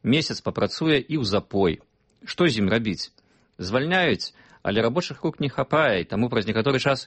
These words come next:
ён зноў уладкоўваецца на тое ж месца. Ведаю некалькіх чалавек, якія шмат разоў так рабілі, працуючы ад запою да запою. А яшчэ заўважаю, што ў многіх няма цікавасці да жыцця. Вось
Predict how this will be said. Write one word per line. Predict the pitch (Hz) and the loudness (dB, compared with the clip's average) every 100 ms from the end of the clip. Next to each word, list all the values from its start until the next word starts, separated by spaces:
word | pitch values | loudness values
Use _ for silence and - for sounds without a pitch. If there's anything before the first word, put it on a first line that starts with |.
| - | -2
ён | 117 | -2
зноў | 87 120 127 120 | 2 2 4 2
уладкоўваецца | 113 - 117 107 104 - | 0 0 2 4 2 0
на | 104 | 0
тое | 110 101 | 0 0
ж | - | 0
месца. | 98 92 - 87 - _ - _ _ - | 0 0 -2 -4 -6 _ -20 _ _ -4
Ведаю | 127 131 127 120 | 0 2 4 4
некалькіх | 147 127 123 | 2 0 -2
чалавек, | - 117 131 123 - - _ - | 0 2 2 0 -4 -20 _ -6
якія | 98 127 110 | -2 0 0
шмат | - 139 | 0 0
разоў | 127 110 117 107 | 2 2 2 2
так | 95 | 0
рабілі, | - 95 127 139 123 - _ _ | 0 0 0 0 -2 -4 _ _
працуючы | 107 98 - 151 - 113 87 | -2 -2 0 0 2 2 2
ад | |
запою | 82 85 - 147 123 | 0 -2 2 2 2
да | 90 95 | 0 -2
запою. | 92 - 92 87 78 - _ _ _ _ _ _ _ _ _ _ _ - | -2 -2 0 2 0 -6 _ _ _ _ _ _ _ _ _ _ _ 0
А | 123 | 0
яшчэ | 139 240 | 2 2
заўважаю, | 208 190 180 156 165 156 | 4 4 4 2 2 2
што | - 117 | 0 2
ў | |
многіх | 160 165 - | 2 0 0
няма | 110 135 | 2 2
цікавасці | - - 127 123 - 110 | 0 0 0 0 -2 -4
да | 101 | -2
жыцця. | 98 - - 104 85 73 _ _ _ _ 104 | -4 -6 -2 0 0 -6 _ _ _ _ -2
Вось | 127 - | 0 -2